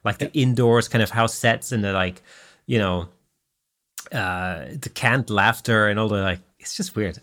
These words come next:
Speaker 1: <laughs>
Speaker 2: I'm sold. Oh, I want,
Speaker 1: That's
Speaker 2: I definitely wanna watch that. That sounds fantastic.
Speaker 1: Yeah, it is. It's, it's much better than you initially think it's gonna be. So it's, it's very clever. And I
Speaker 2: Yeah.
Speaker 1: haven't seen a T V show that has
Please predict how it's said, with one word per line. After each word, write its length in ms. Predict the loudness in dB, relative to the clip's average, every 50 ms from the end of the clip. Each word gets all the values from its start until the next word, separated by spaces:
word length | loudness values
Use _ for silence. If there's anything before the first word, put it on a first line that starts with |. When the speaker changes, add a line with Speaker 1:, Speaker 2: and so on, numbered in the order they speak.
| _ -16
Speaker 1:
<laughs> 120 | -2 2
Speaker 2:
I'm 180 | 2 4 4 2
sold. 400 | 2 2 4 4 4 2 -2 -6 _ _ _ _ _ _ 4
Oh, 280 | 4 6 6 6 4
I 40 | 4 4 4
want, 80 | 4 4
Speaker 1:
That's 120 | 4 4
Speaker 2:
I 140 | 2 2 2 -2 _ 0
definitely 320 | 0 0 2 0 0 0
wanna 140 | 2 2 2
watch 220 | 0 0 -2 -2
that. 220 | -2 -2 -2 -2 -6 -14 -20 -10 _
That 100 | -4 -2
sounds 180 | 0 0 0 0
fantastic. 540 | 0 -2 0 0 -2 -2 -2 -4 -6 -6 -10 -18 -20 _ _ -20 -20 -20 _ _
Speaker 1:
Yeah, 200 | 2 4 4 4 4
it 100 | 2 0
is. 160 | 0 0 -2
It's, 200 | -2 -2 -4 -6
it's 300 | -6 -6 -6 -8 -8 -6
much 380 | -2 0 0 0 -2 -4 -2 0
better 440 | 2 2 2 2 0 -2 -4 -6 -10 _ _ _ _ _ _ _ _ _ _ _ _ _ _ _ _ -10
than 340 | -2 0 0 0 0 -2 -4
you 280 | -6 -6 -4 -2 -2 0
initially 680 | 0 2 2 2 0 0 -2 -4 -2 0 0 -2 -2
think 640 | -2 -6 -6 -2 0 0 0 0 -2 -4 -6 -8 -10
it's 200 | -12 -12 -10 -8
gonna 240 | -6 -4 -4 -2
be. 220 | -4 -4 -8 -8 -6
So 160 | -2 -2 0
it's, 380 | 0 -2 -4 -8 -10 -10 -10 -10
it's 200 | -10 -10 -10 -8
very 200 | -6 -6 -6 -6
clever. 500 | -6 -4 -2 0 0 0 -2 -6 -8 -8 _ _ _ 2
And 120 | 2 4
I 20 |
Speaker 2:
Yeah. 40 | 4
Speaker 1:
haven't 200 | 4 2 0 -2
seen 260 | -2 0 0 2 2
a 60 | 2 2
T 140 | 2 0
V 120 | 0 0 0
show 180 | 0 0 0
that 160 | 0 0 0 0
has 260 | 0 0 0 -2